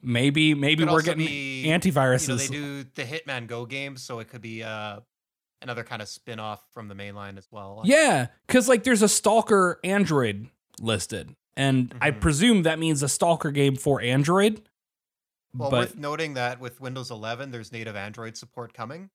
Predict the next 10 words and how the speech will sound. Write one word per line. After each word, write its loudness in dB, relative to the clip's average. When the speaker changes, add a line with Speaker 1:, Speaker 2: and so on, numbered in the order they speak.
Speaker 1:
Yeah. 4
Speaker 2:
Um, -6
Speaker 1:
Oh, 0
Speaker 2:
so 2
Speaker 1:
that's 0
true, -2
Speaker 2:
probably 0
make 2
Speaker 1:
too. -4
Speaker 2:
right? -6